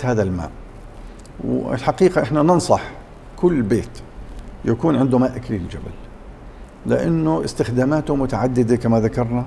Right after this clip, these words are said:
للكبار، للصغار، للحموضة، للمغص، للانتفاخات، سوء الهضم إلى آخره،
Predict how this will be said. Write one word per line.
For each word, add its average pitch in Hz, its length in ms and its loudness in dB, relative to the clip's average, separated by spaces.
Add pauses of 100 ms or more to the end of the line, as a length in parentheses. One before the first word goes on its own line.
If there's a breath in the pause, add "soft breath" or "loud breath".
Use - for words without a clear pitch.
(120)
للكبار، 120 720 4
للصغار، 113 720 4
للحموضة، 113 800 2
للمغص، 120 520 2 (520 loud breath)
للانتفاخات، 123 920 4 (500 loud breath)
سوء 139 320 2
الهضم 131 520 6
إلى 147 160 4
آخره، 160 420 2